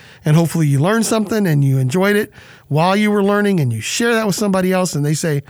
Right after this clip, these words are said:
"Well, I think I'd like to listen to The State of Us." Tell 'em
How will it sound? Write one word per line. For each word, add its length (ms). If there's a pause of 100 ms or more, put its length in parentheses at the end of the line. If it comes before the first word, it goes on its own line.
(380)
"Well, 80
I 60
think 120
I'd 140
like 140
to 100
listen 300
to 80
The 80
State 260
of 100
Us." 220 (320)
Tell 220
'em 160